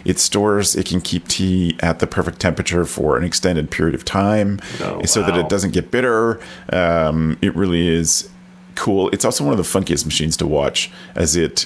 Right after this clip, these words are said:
Speaker 1: automatically raises and lowers the tea in and out of the water. So it's pretty cool. Um, you'll find that, uh, link in the show notes. I-, in that, those little moments of, of comforting yourself,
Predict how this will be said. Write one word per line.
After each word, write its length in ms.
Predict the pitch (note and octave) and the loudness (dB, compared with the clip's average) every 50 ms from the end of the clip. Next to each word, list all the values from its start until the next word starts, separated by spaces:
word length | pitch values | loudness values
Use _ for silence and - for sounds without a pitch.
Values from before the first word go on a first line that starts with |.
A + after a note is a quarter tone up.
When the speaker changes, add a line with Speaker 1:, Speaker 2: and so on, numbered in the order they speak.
| - - | -4 -2
Speaker 1:
automatically 720 | E2+ F#2 F2+ F2+ F2+ E2+ E2 D#2 D#2 E2 - - D#2+ E2 | -2 0 0 2 2 2 2 2 0 0 0 0 0 0
raises 440 | D2 C#2+ D#2+ E2 F2 E2 F2+ E2 - | 2 2 2 0 2 0 0 0 0
and 120 | D#2 C#2 C#2+ | 0 0 2
lowers 300 | F2 D#2 D2 E2 E2 - | 2 2 2 2 0 -2
the 100 | D#2+ D2+ | -4 -4
tea 360 | - - G#2 F#2+ F2+ E2 D#2 | -2 0 0 2 2 2 2
in 40 | E2+ | 2
and 140 | D#2 C2+ | 0 0
out 100 | D2+ D#2+ | 0 -2
of 60 | C#2+ B1+ | 0 -2
the 60 | C2 | -2
water. 340 | C#2 C#2 C#2 C#2 C#2+ C#2 - | 0 0 2 0 0 -2 -2
So 420 | - - - C2+ B1+ A#1+ A#1+ - - - - - - - - | -4 -2 -2 -2 -2 -2 -4 -6 -8 -10 -12 -12 -12 -4 -4
it's 160 | - - - | -2 -2 0
pretty 220 | - - E2+ E2 | -2 0 -2 -2
cool. 380 | - - - C#2 B1+ C2 - - - - - - - - - - | 0 2 2 2 2 2 -2 -4 -10 -14 -14 -12 -14 -14 -12 -6
Um, 560 | - - G2 F#2+ F2+ F2 F#2+ F#2 F2+ F2 - - - | -4 -2 0 0 0 0 0 0 0 0 -2 -4 -4
you'll 160 | - G#2 A2+ | -2 -2 -2
find 500 | A2 - C3+ C3 C#3 C#3 C3 A#2+ G#2 - - | -2 0 -2 0 0 0 0 0 -2 0 -2
that, 340 | G2+ G2 F#2+ F#2+ - - - - - - - - - - - - - | 0 0 0 0 -2 -4 -10 -20 -20 -20 -6 -4 -4 -4 -2 -2 -2
uh, 280 | F#2 F2+ E2 D#2+ D#2 D#2+ | 0 2 2 4 2 2
link 280 | D2 D#2 F2 D#2+ - | 2 2 0 0 0
in 80 | D#2+ D#2 | -2 0
the 40 | D#2 | 0
show 220 | - - E2 D2+ | 0 0 0 0
notes. 260 | C#2 C2 - - - - - - - - - - | 0 -2 -2 -4 -6 -6 -10 -18 -20 -20 -6 -4
I-, 120 | - - - - | -4 -2 0 0
in 240 | E3+ F3+ F3+ F#3+ | 0 2 2 2
that, 300 | F3 E3 D3+ - - G2 | 2 0 0 0 -2 0
those 220 | B2 A#2+ A#2+ A#2+ B2+ | 0 0 0 2 2
little 160 | C#3 D3 C#3 | 2 2 2
moments 460 | A#2+ G#2+ G2 G#2+ A2 A#2 A2 - - | 2 2 2 2 2 2 0 2 2
of, 340 | A2 F#2+ G2 E2 D#2 - - - - F#2 | 2 2 2 0 -2 -6 -10 -4 -2 0
of 500 | F#2+ F#2 F2+ F2+ F2 E2 D#2 D2 - - | 2 4 4 4 2 2 0 -4 -6 -2
comforting 380 | - G#2+ F#2 - - A2 G#2 | -2 -2 0 0 0 0 2
yourself, 460 | G2+ G2 - - G#2 G#2 G2+ - - | 2 2 2 2 2 0 0 -4 -8